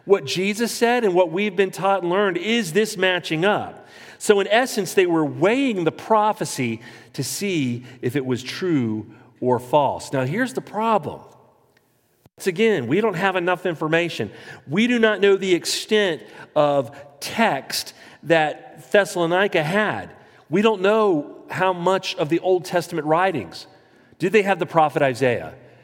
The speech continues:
Did they have the law of Moses ready at hand? We don't know. They could have easily just had the two letters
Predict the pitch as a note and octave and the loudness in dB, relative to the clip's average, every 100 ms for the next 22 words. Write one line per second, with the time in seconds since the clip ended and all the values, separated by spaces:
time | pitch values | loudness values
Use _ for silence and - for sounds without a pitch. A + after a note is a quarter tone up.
0 | - - A3 A#3 G#3 F#3 E3+ D#3 D3+ C#3 | -20 -2 2 2 2 2 2 4 4 2
1 | C#3+ C#3+ C#3+ A#2+ G2+ - - B2 C#3+ E3 | 2 2 2 -2 -8 -12 -14 0 2 2
2 | D3 B2+ C#3 C3+ G#2+ D#2+ - - D#3+ G#3+ | 0 0 -2 0 -2 -6 -16 -2 2 2
3 | F3+ F#3+ F#3 G2 D#2 - - _ _ _ | 2 0 0 -2 -8 -18 -20 _ _ _
4 | _ _ _ _ _ - - - _ _ | _ _ _ _ _ -20 -20 -20 _ _
5 | _ F#3+ G#3+ B3 G3+ A3+ A#3+ G#3+ F#3 F3 | _ 2 4 4 4 2 2 0 0 0
6 | G#3 G#3+ F#3+ - A3 G3+ G3 B3+ G#3+ G#2+ | 2 2 2 0 0 4 4 4 0 -2
7 | - - | -8 -10